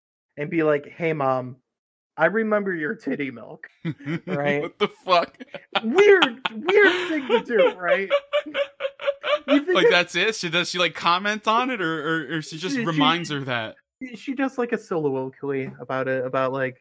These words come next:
Speaker 2: A soliloquy. Oh, wow,
Speaker 1: Yeah,
Speaker 2: yeah.
Speaker 1: she does some bullshit about, like, connection of, you know, between mother and daughter or whatever. But, like, I'm, I'm sorry, if, if I'm a mom, right, and I'm, like, my adult child,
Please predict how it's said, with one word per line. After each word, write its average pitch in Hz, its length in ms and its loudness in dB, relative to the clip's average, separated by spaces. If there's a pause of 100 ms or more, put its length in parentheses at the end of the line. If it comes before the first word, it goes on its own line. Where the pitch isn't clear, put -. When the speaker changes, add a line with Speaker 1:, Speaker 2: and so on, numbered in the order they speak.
(140)
Speaker 2:
A 127 40 -16
soliloquy. 147 960 -4
Oh, 135 240 0
wow, 127 340 2
Speaker 1:
Yeah, 151 280 4
Speaker 2:
yeah. 110 80 -6
Speaker 1:
she 202 220 -6
does 190 380 -4 (160)
some 151 340 -8
bullshit 147 380 -6
about, 139 240 -4
like, 139 200 -6 (180)
connection 135 600 -4
of, 131 240 -8 (120)
you 143 140 -8
know, 131 120 -2
between 131 380 -6
mother 131 340 -2
and 131 80 -10
daughter 123 300 -2
or 131 100 -2
whatever. 139 400 -2 (300)
But, 262 160 6
like, 240 340 2
I'm, 208 240 2 (120)
I'm 170 200 0
sorry, 147 400 -6
if, 151 60 -14 (300)
if 160 160 -8 (380)
I'm 254 460 -2 (180)
a 151 80 -2
mom, 131 540 -2 (160)
right, 127 420 -6 (760)
and 151 100 -4
I'm, 214 220 4
like, 170 360 0 (560)
my 156 200 0
adult 147 500 -2
child, 165 500 -2